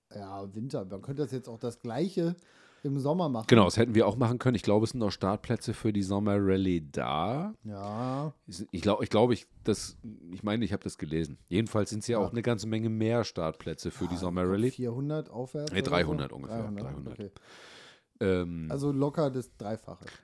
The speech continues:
Speaker 2: aber ich glaube, der Charme besteht einfach da drin, dass das da weiß ist.
Speaker 1: Ja, es wird nicht großartig hell und du hast den Charme der, des,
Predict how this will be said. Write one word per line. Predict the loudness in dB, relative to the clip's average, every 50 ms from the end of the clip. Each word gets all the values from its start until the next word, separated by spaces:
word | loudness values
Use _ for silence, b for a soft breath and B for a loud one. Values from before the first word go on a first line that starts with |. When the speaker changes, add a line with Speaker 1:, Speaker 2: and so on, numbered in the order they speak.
| _ _
Speaker 2:
aber | 0 2 2
ich | 2 2 2
glaube, | 2 4 6 6 6 8 8 8 6 6 2
der | 0 0 0 0 2
Charme | 2 2 2 2 2 2 2 0
besteht | -2 0 0 0 0 0 -2
einfach | -4 -6 -6 -6 -6 -8
da | -6 -6 -6
drin, | -6 -4 -4 -4 -4 -2 -4
dass | -4 -4 -4
das | -6 -8 -8 -6
da | -6 -6 -4 -2
weiß | -2 -2 -2 -4 -6
ist. | -10 -12 -14 -14 -16 _ B B B B B B B B B B B B _ _ _
Speaker 1:
Ja, | -12 -10 -8 -8 -8 -10 -10 -14
es | -16 -10 -8
wird | -8 -6 -6
nicht | -8 -8 -8
großartig | -8 -10 -8 -8 -10 -10 -10 -12 -10 -6
hell | -4 -2 -2 -2 -4
und | -6 -8 -8 -8
du | -8 -8
hast | -8 -10 -8 -8
den | -8 -8
Charme | -8 -8 -8 -6 -6 -6 -6 -6 -6
der, | -4 -4 -4 -4 -6
des, | -6 -8 -10 -12 -12 -16